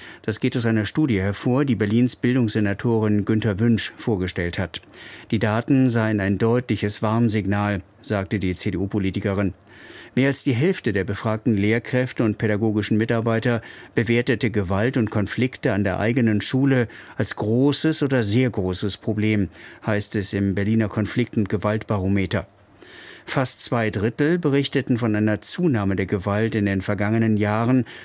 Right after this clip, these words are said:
vor allem im digitalen Bereich. Auch religiöser Konformitätsdruck werde stärker wahrgenommen. Viele dieser Entwicklungen seien bereits an Grundschulen sichtbar.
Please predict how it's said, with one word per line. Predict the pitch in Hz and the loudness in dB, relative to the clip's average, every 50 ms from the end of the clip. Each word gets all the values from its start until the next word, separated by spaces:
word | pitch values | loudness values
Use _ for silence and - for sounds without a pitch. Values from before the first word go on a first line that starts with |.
| - | -12
vor | - - 110 98 | -4 -4 -2 0
allem | 104 113 120 127 | 2 2 4 4
im | 123 120 117 113 | 4 4 4 4
digitalen | 110 120 117 120 110 - - 120 120 127 135 127 113 104 95 | 2 2 0 0 -2 0 0 0 2 2 2 2 2 2 0
Bereich. | 101 85 92 87 85 87 - - - _ _ _ _ _ _ _ _ _ _ _ _ _ _ _ _ _ _ _ _ _ _ _ _ _ _ - - - - - - - - - - | 0 0 -2 -2 -2 -4 -8 -10 -12 _ _ _ _ _ _ _ _ _ _ _ _ _ _ _ _ _ _ _ _ _ _ _ _ _ _ -20 -20 -20 -20 -20 -20 -20 -20 -12 -4
Auch | - 120 120 123 113 - | -2 0 0 0 0 0
religiöser | 139 131 131 117 113 120 139 156 156 143 135 120 113 | 2 0 2 2 2 2 4 4 2 2 2 0 0
Konformitätsdruck | - - 123 117 110 - 123 110 107 107 - - 139 165 170 - - - 110 101 101 90 - - - - - - - | 0 0 -2 -2 0 0 0 0 0 0 0 0 0 0 0 0 -2 0 0 -2 -2 -4 -6 -12 -16 -16 -20 -12 -6
werde | - 107 101 90 95 90 | -4 -2 -2 0 -2 -2
stärker | - - 113 107 101 104 101 - 101 92 87 | -2 -2 0 0 0 -2 -2 -2 -2 -2 -2
wahrgenommen. | 95 95 95 98 95 104 98 101 98 98 104 113 - - _ _ _ - - - - - - | -2 -2 -2 -2 -2 0 0 0 0 0 0 -2 -4 -8 _ _ _ -20 -20 -20 -20 -20 -10
Viele | - - 147 151 165 156 | -2 0 2 2 4 4
dieser | 151 147 143 143 139 | 4 4 2 2 2
Entwicklungen | 131 123 - 143 - - 151 147 147 139 131 | 2 2 0 -2 0 2 2 4 4 4 4
seien | 127 127 123 127 127 123 | 2 2 2 2 2 2
bereits | 123 113 110 113 - 120 | 2 0 0 0 0 0
an | 110 107 | 0 0
Grundschulen | 98 113 120 147 156 139 - - - 113 101 92 92 92 92 | 2 2 2 4 2 2 0 0 0 0 0 0 0 0 0
sichtbar. | - 101 92 - - - 107 85 76 | -2 -2 -4 -4 -6 -4 -4 -6 -6